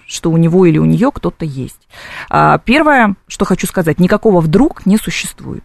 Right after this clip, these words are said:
То есть если речь идет о каких-то длительных сторонних отношениях, которые возникли у партнера, то вот этот вд-, вот это «вдруг» — это ваша ответственность.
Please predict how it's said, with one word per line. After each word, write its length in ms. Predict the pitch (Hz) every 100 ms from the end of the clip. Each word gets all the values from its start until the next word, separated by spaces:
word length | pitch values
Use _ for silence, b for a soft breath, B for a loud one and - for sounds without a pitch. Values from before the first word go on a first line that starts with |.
| _ -
То 60 |
есть 140 | 170 -
если 300 | 302 - 214
речь 280 | 247 233 233
идет 340 | 190 160 -
о 60 | -
каких-то 400 | 170 311 - 185
длительных 480 | 180 233 170 160
сторонних 480 | - 147 196 233 -
отношениях, 680 | - 185 - 147 139 143 -
которые 340 | - - 190 208
возникли 440 | 165 165 185 156
у 20 |
партнера, 580 | 143 165 - 139 135 226 B B B B -
то 100 | 208
вот 160 | 247
этот 200 | 285 202
вд-, 300 | 156 156 151 196
вот 120 | 226
это 160 | 247 180
«вдруг» — 520 | 151 202 359 - - B B B B
это 540 | 190 208 240 294 311 269
ваша 280 | 190 - 190
ответственность. 680 | 165 151 - - 135 131